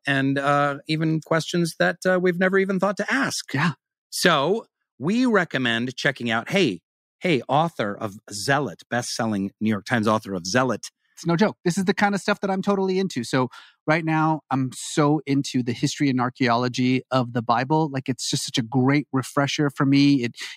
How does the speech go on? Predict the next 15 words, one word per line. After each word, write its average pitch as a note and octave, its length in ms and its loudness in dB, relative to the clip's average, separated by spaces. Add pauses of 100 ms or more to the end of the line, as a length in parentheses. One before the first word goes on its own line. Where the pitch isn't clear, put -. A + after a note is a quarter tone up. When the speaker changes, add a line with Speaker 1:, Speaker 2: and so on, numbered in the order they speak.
Speaker 2:
it C#3 80 2
views C#3 300 4
the C3+ 100 -2
stories D3+ 380 0
of C3+ 60 0
the B2 80 -4
Bible C#3 300 2
from B2+ 200 0
a A2+ 40 -2
historical C#3+ 600 0
and B2+ 80 0
archaeological C3+ 800 0
lens. C#3+ 380 2
It's E3 240 2
my D#3 320 4